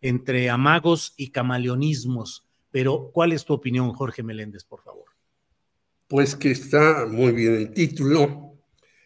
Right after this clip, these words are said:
Speaker 2: Eh, ya vimos que en Jalisco,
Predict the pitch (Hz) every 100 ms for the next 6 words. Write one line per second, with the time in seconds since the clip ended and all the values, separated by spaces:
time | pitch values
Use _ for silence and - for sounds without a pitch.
0 | - 123 110 113 113 113 131 131 143 131
1 | 127 - - - 107 104 101 - _ _
2 | _ - 135 113 131 120 170 180 - 175
3 | 165 - - _